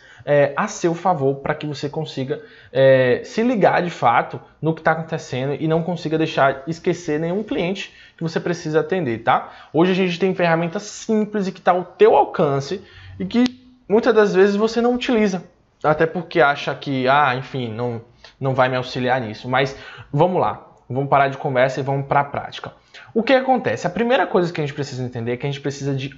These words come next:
organização. Eu não sou uma pessoa cem por cento organizada, mas tento e me sinto muito mais confortável quando todas as minhas coisas estão organizadas, quando eu sei exatamente onde está cada coisa.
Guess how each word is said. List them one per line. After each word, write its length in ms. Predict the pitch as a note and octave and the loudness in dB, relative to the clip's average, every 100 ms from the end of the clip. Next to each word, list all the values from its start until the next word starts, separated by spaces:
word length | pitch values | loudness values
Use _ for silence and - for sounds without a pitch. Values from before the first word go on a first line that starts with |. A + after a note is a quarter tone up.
| - | 0
organização. 960 | D3 F3+ - D3+ E3 D#3+ E3+ - G2 - - - | 2 2 0 -2 0 0 -2 -4 -12 -14 -20 -8
Eu 120 | B2+ C3 | -4 -2
não 200 | E3 G3+ | -2 -4
sou 240 | - C#3 | -4 -4
uma 60 | C3+ | -4
pessoa 360 | C3+ - B2 | -8 -4 -4
cem 260 | B2 - - - | -4 -8 -16 -12
por 80 | D#3 | -10
cento 320 | - B2+ A#2+ | -4 -4 -2
organizada, 600 | B2 A#2 A#2 A2+ G#2 A2 - - - - | -2 -2 -4 -2 -2 -4 -10 -20 -18 -6
mas 440 | C3+ D3+ F#3+ - | 0 0 0 -8
tento 560 | - E3 E3 F#3 F3+ - | -4 0 0 -2 -4 -4
e 100 | F3+ | 0
me 100 | F#3+ | 0
sinto 280 | F#3 G3 G3 | 0 -2 -2
muito 480 | F#3 F3+ A3 C#4 C4 | 0 2 0 0 -2
mais 240 | F#3+ F3+ | -2 -2
confortável 800 | - F3+ F3 E3+ - A#2+ A#2 C#3 | -4 -2 0 0 0 0 0 -2
quando 360 | D3+ E3+ F3 - - _ _ | -4 -2 -2 -4 -12 _ _
todas 360 | - C4 G4 C#4+ | 2 4 4 4
as 120 | A#3 | 2
minhas 260 | G3 F#3 F3+ | 0 0 -2
coisas 400 | - D3+ D#3+ F3 | -2 -2 -2 -4
estão 380 | G3+ F3+ F3+ - - - | -4 -2 -2 -4 -18 -2
organizadas, 680 | - G3 G#3 A#3+ F#3 C#3+ B2+ | 0 2 0 2 2 2 0
quando 200 | D3 D#3 | -2 0
eu 80 | G3 | -2
sei 340 | - D3+ D3 | 0 0 2
exatamente 800 | D#3+ C#3+ C#3 F3 C3+ C3+ C#3 F3 - _ _ | 2 2 0 -2 -4 -6 -8 -10 -16 _ _
onde 240 | C#3 D3+ D#3 | -4 -2 -2
está 220 | - - | -2 -2
cada 240 | C#3 C#3+ | 0 -2
coisa. 400 | - C#3 A#2+ A2+ | -2 -2 -2 -6